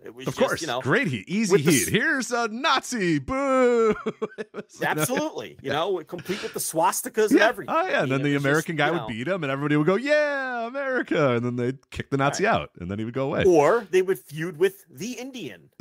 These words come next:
Speaker 1: You know, it's just,
Speaker 2: <laughs> Right.
Speaker 1: you know, it's a, um, but anyway, so the, here's an Iraqi guy who, as Rich noted, childhood friend and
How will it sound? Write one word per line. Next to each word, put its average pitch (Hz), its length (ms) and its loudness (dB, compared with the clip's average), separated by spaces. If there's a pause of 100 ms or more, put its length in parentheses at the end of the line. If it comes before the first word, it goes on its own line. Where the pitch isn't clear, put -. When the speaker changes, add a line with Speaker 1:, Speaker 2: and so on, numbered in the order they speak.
Speaker 1:
You 185 60 -2
know, 165 240 -4
it's - 160 0
just, - 180 -4
Speaker 2:
<laughs> - 160 -4
Right. 139 140 0
Speaker 1:
you 156 60 -6
know, 110 140 -10
it's - 220 -16
a, 175 180 -12 (720)
um, 147 480 -4 (280)
but 190 160 -2
anyway, 170 260 -2
so 151 300 -6
the, 151 160 -10
here's 165 240 -8
an 156 80 -10
Iraqi 147 500 -4
guy 110 280 -8
who, 123 160 -10
as 120 180 -8
Rich 127 260 -12
noted, 117 360 -12 (960)
childhood 156 520 -4
friend 139 540 -10 (160)
and 127 440 -12